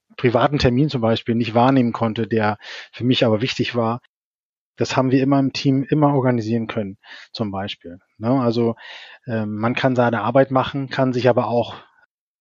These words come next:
drumherum sehr gut organisieren. Da ist eine sehr hohe Toleranz, was die Arbeitsorganisation angeht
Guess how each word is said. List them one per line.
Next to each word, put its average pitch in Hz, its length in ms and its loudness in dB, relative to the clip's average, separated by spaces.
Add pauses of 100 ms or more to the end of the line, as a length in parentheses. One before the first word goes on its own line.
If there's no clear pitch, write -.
(160)
drumherum 123 640 0
sehr 120 160 2
gut 123 160 0
organisieren. 117 680 0 (1000)
Da 123 120 2
ist - 140 -4
eine 117 100 -2
sehr 131 180 4
hohe 127 160 0
Toleranz, 110 720 -4 (1000)
was 175 160 -6
die 131 100 2
Arbeitsorganisation 123 960 2
angeht 131 480 0